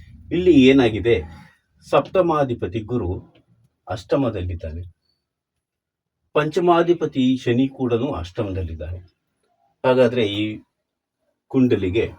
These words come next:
ಈ ವ್ಯಕ್ತಿಗೆ ವಿವಾಹ ಆಗ್ತದೆಯೋ ಇಲ್ವೋ? ಬಹಳಷ್ಟು ಜನ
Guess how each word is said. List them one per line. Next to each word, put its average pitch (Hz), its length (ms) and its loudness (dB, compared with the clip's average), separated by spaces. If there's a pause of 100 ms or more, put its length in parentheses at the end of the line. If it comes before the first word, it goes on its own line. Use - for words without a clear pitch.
(1080)
ಈ - 20 -2 (140)
ವ್ಯಕ್ತಿಗೆ 107 480 -6 (520)
ವಿವಾಹ 120 420 2 (600)
ಆಗ್ತದೆಯೋ 120 480 -4 (100)
ಇಲ್ವೋ? 78 280 -10 (1500)
ಬಹಳಷ್ಟು 180 360 4 (100)
ಜನ 135 100 2